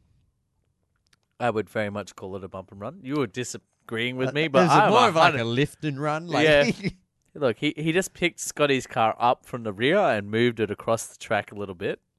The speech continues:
Speaker 2: Just, just a little bit.
Speaker 1: Rear
Speaker 2: Yeah,
Speaker 1: tyre's
Speaker 2: all right,
Speaker 1: not
Speaker 2: it
Speaker 1: on
Speaker 2: was
Speaker 1: the
Speaker 2: a bit
Speaker 1: ground.
Speaker 2: of a bump and run, but I was, I maintain it wasn't a bump and run 'cause he then didn't pass him at that point.
Speaker 1: Yeah, but a bump and run is meant to be down the next straight. You bump him going into the corner so they don't get good exit speed.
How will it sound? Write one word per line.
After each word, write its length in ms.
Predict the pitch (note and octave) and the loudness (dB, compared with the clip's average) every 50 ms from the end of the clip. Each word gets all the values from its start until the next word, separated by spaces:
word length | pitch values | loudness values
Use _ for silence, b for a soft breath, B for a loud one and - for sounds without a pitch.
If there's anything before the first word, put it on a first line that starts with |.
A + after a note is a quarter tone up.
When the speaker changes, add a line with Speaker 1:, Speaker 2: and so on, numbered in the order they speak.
| _ | _
Speaker 2:
Just, 240 | - C3+ - _ _ | -20 -20 -20 _ _
just 240 | - - G3+ - - | -16 -16 -14 -14 -14
a 40 | B2 | -12
little 320 | G2 F#2 F2+ E2 F2 E2+ | -10 -8 -8 -6 -6 -6
bit. 260 | - F2 F2 F2 - A#2+ A#2 | -6 -6 -6 -6 -8 -10 -6
Speaker 1:
Rear 160 | B2+ D3 C3+ B2 | -2 0 0 2
Speaker 2:
Yeah, 140 | B2+ D3 D3+ C#3+ | 4 4 6 6
Speaker 1:
tyre's 40 | B2+ | 6
Speaker 2:
all 60 | B2 | 6
right, 80 | A2+ A2 | 4 4
Speaker 1:
not 80 | C3 | 4
Speaker 2:
it 0 | |
Speaker 1:
on 60 | C#3+ D3 | 4 4
Speaker 2:
was 80 | D#3+ - | 4 4
Speaker 1:
the 40 | - | 2
Speaker 2:
a 40 | - | 2
bit 40 | - | 2
Speaker 1:
ground. 120 | F3 E3+ | 2 2
Speaker 2:
of 80 | F3+ E3+ | 2 0
a 80 | F3+ | -2
bump 280 | D3 - D3+ C#3+ C#3 C3 | -2 0 0 0 0 -2
and 120 | D3 B2+ | -2 0
run, 200 | B2+ B2 A2+ G#2+ G#2 | 2 2 2 2 2
but 120 | A2 A2 | 0 0
I 140 | A2 A2 A#2+ | 2 2 2
was, 160 | B2 A#2+ G#2 - | 2 0 -2 -4
I 120 | - B2 A#2+ | -4 -4 -2
maintain 360 | A2 A#2 A2+ G2 - A2 G#2+ | -2 -4 -6 -4 -4 -4 -4
it 60 | G#2 G2+ | -2 -2
wasn't 220 | G#2+ G2+ G2 G#2+ | -2 -2 -2 -2
a 40 | F#2 | -4
bump 160 | G2 G2 F#2 | -4 -4 -4
and 80 | G2+ F2+ | -4 -4
run 180 | F#2+ F#2 F2 F2 | -4 -4 -6 -6
'cause 180 | - - F#2 E2+ | -6 -8 -8 -8
he 80 | F#2 | -6
then 220 | F#2 F2 F#2+ F#2 F2+ | -6 -6 -6 -6 -6
didn't 260 | G2 F#2+ F#2 F#2 - | -8 -10 -10 -12 -14
pass 320 | - - F2 E2 E2 - | -12 -10 -10 -10 -10 -10
him 240 | - F2+ E2+ E2 F2 _ _ _ - | -12 -12 -12 -14 -16 _ _ _ -6
at 200 | F#2+ F#2 F2 - | -6 -6 -6 -6
that 240 | - E2+ D#2 - - | -8 -10 -10 -10 -12
point. 320 | - - F2 D#2+ - - _ _ _ _ _ _ _ _ _ _ _ _ - | -12 -12 -10 -12 -12 -16 _ _ _ _ _ _ _ _ _ _ _ _ -20
Speaker 1:
Yeah, 100 | D#3+ D3+ | -20 -16
but 120 | - D#3+ | -14 -12
a 40 | D#3 | -12
bump 300 | C#3+ - D#3+ E3+ F3 - | -10 -8 -10 -10 -10 -12
and 160 | F3+ D#3+ C#3+ | -16 -14 -10
run 240 | C3 C3 C3 C3+ B2 | -8 -6 -6 -6 -8
is 240 | G#2 G#2+ G#2 G#2 - _ | -10 -12 -12 -14 -18 _
meant 320 | - A#2+ A2+ A#2 A#2+ B2 - | -18 -14 -12 -10 -10 -12 -14
to 60 | _ | _
be 100 | - G#2+ | -20 -18
down 180 | F#2+ G#2+ G#2+ G2+ | -16 -16 -16 -16
the 80 | G2 | -18
next 200 | F#2+ G2+ - - | -20 -20 -20 -20
straight. 320 | - - - A#2 A2 F#2 - - | -20 -20 -18 -18 -18 -18 -20 -20
You 100 | G#2+ G2+ | -20 -16
bump 280 | - A2+ A#2+ B2 A#2 | -12 -10 -10 -10 -12
him 80 | A#2+ A2 | -16 -20
going 300 | G#2 - G#2 G2 F#2+ F#2 | -16 -14 -14 -14 -14 -16
into 180 | G2+ A2 A2 | -18 -18 -20
the 80 | F#2 F#2 | -20 -20
corner 440 | - - - F#2 F2 E2 E2 F2 F2+ _ _ _ _ _ _ _ _ _ _ _ _ _ _ _ _ | -20 -20 -20 -20 -20 -20 -20 -20 -20 _ _ _ _ _ _ _ _ _ _ _ _ _ _ _ _
so 200 | - - A2 G2+ | -14 -10 -8 -6
they 60 | G2 | -6
don't 120 | G2 G2 | -8 -8
get 200 | F#2 G2 - _ | -10 -14 -16 _
good 160 | - A2 G2+ F#2 | -12 -12 -12 -12
exit 300 | G2+ G#2+ - - - - | -12 -14 -16 -18 -18 -18
speed. 320 | - - - D2 C#2+ - | -20 -20 -20 -20 -20 -20